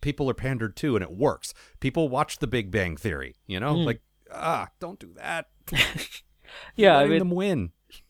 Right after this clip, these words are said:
Speaker 2: yeah, I, I've tried watching The Big Bang Theory and it's, the problem is not that it panders to nerds, is it's not funny. <laughs>
Speaker 1: Well, I,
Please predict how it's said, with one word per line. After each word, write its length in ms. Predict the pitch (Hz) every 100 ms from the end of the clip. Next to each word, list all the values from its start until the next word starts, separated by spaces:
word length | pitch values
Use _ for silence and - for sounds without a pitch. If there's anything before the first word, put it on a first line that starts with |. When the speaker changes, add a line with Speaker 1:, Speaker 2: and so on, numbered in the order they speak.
| _
Speaker 2:
yeah, 320 | 156 156 156 147
I, 280 | 143 165 151
I've 140 | 147
tried 260 | - 131 131
watching 280 | 120 117 117
The 100 | 117
Big 220 | 120 113
Bang 200 | 120 117
Theory 360 | 123 120 120 123
and 140 | 131 - - - - _
it's, 340 | - 151 - -
the 100 | -
problem 380 | 160 156 165 226
is 160 | 226 170 - _
not 240 | 160 190 185
that 140 | 180
it 140 | 175 - _ -
panders 520 | 135 131 143 165 165
to 140 | - 156
nerds, 400 | 135 147 170 160
is 160 | 135
it's 220 | 127 113 110
not 180 | 110
funny. 520 | - 107 101 110 107 _ _
<laughs> 540 | - - _ _ _ -
Speaker 1:
Well, 260 | 190 165 -
I, 160 | 202